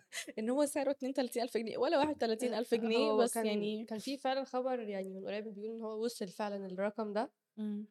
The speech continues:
Speaker 2: آه، أو أعلى كمان، فدلوقتي معنى كده إن هو نزل فعلًا
Speaker 1: مم.
Speaker 2: الجنيه الدهب، which is interesting يعني.
Speaker 1: Very, very interesting. ألف جنيه، يعني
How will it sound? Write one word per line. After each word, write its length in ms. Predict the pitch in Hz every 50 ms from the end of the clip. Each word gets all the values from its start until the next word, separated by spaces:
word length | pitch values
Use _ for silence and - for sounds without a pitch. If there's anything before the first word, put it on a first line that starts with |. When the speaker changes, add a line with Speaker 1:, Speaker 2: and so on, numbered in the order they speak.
| _ -
Speaker 2:
آه، 540 | 196 190 190 185 185 180 180 185 180 180 180 -
أو 260 | - 190 196 185 156
أعلى 260 | 220 233 214 214 214
كمان، 360 | 214 - 220 208 214 226 240
فدلوقتي 540 | 233 - 214 180 202 208 220 220 220 - 214
معنى 160 | 226 220 220
كده 120 | - 233 220
إن 40 | 226
هو 60 | 233
نزل 280 | 233 233 240 202 214 196
فعلًا 340 | - 214 208 202 196 185 185 _ _ _
Speaker 1:
مم. 240 | 214 214 214 214 214 - _ _ 190
Speaker 2:
الجنيه 400 | 185 175 180 175 175 190 196 208
الدهب، 340 | 185 202 190 190 185 170 - _ _ _ _ _ _ _ _ _
which 160 | _ - 196 180
is 340 | 170 170 _ _ _ 196 208
interesting 340 | 202 208 196 - - - 190 185 185
يعني. 280 | 185 180 185 185 208 _ _ _ _ -
Speaker 1:
Very, 320 | 208 202 220 220 220 214 214
very 120 | 220 214 -
interesting. 480 | 214 - 214 - - 214 202 - -
ألف 220 | 202 262 - - 262
جنيه، 380 | 208 214 220 226 247 269 254 - -
يعني 320 | 202 196 196 202 196 202